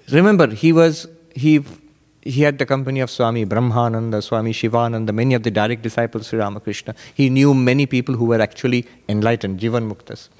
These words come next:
He said, "Once you meet such a person,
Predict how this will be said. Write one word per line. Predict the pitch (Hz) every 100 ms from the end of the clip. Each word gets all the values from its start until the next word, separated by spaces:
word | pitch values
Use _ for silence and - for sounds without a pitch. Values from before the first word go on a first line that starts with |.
| - - - -
He | - 143
said, | 170 135
"Once | 107 110 160 247 226 -
you | 185 143
meet | 139 202 -
such | 151 135
a | 123
person, | 120 117 101 104